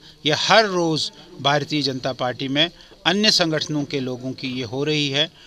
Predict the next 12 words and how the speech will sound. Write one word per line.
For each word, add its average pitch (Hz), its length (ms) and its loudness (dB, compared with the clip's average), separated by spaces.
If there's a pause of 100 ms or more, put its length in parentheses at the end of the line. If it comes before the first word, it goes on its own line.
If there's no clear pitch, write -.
(140)
और 127 140 -2
हम 151 240 -2
ये 160 100 2
मानते 147 420 -2
हैं 139 260 2 (360)
उससे 147 260 2
हमारा 131 360 -2
संगठन, 131 560 -4 (360)
उनके 151 260 -4
आने 139 300 -2
से 151 200 2
भी 170 220 0